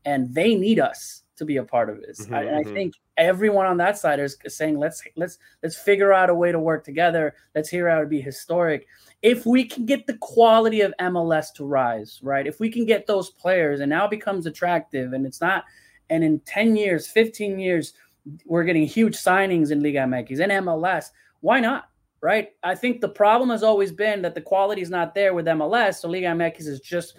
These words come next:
Speaker 1: all right, bringing in that quality. But what if, what if coaches start coming in the league and they're paying
Speaker 2: Mm-hmm, mm-hmm,
Speaker 1: more?
Speaker 2: mm-hmm.
Speaker 1: And in twenty years, you're starting to see a great league with great players and young talent and academies. And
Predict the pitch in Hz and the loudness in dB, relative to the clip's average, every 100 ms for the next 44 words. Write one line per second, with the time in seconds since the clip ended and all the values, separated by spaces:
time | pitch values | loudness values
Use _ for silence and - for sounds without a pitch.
0 | - _ 147 196 220 185 143 165 175 170 | -20 _ 2 4 4 2 -4 -4 -2 0
1 | 165 151 196 220 185 151 165 147 175 185 | 0 0 2 2 2 -2 -4 -2 -2 -6
2 | - _ _ _ - 160 185 180 - - | -16 _ _ _ -4 0 0 -2 -8 -4
3 | 208 233 233 180 - 147 127 147 131 135 | 2 4 2 -8 -6 -6 -6 -6 -4 -4
4 | 139 147 170 214 196 151 147 143 180 185 | -2 -2 -2 -2 -2 -2 -2 -4 -4 -2
5 | 165 131 139 110 190 247 262 220 185 165 | -2 -4 -10 -4 0 4 4 2 0 -6
6 | _ _ 202 196 - 180 208 220 214 262 | _ _ -6 -6 -2 0 2 2 0 2
7 | 262 196 185 - 156 170 165 180 165 151 | 0 -2 -4 -2 0 -2 -4 -6 -6 -2
8 | 175 175 135 170 226 220 156 - 170 160 | 0 0 -2 -2 -2 -4 -8 0 0 0
9 | - 196 220 190 160 156 185 175 - 196 | -2 0 2 0 0 0 0 -2 -4 -2
10 | 214 175 160 156 185 208 202 190 180 190 | 0 -2 -4 -4 -2 -2 -2 -6 -6 -8